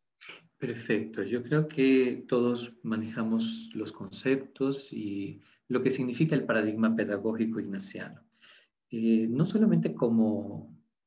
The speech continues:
paradigma o como definición, sino la profundidad, porque lo interesante del paradigma es que permite desplegar una serie de acciones que llevan una impronta pedagógica,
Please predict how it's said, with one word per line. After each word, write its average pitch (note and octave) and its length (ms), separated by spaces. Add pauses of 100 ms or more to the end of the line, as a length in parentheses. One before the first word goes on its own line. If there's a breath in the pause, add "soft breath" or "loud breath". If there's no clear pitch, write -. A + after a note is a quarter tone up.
(380)
paradigma B2+ 1080
o A2 280
como G2+ 340
definición, A#2 760 (260 loud breath)
sino A2+ 280
la A#2+ 180
profundidad, A2+ 760 (420 loud breath)
porque A#2 300
lo A#2+ 160
interesante A#2 540
del D3+ 180
paradigma C#3 520
es A#2 140
que C3+ 160
permite B2+ 840
desplegar A2+ 720
una B2 240
serie D3+ 300
de A2 100
acciones G#2 680 (500)
que A2+ 160
llevan B2 560 (300 loud breath)
una A2 220
impronta A2 1040 (260)
pedagógica, A2+ 840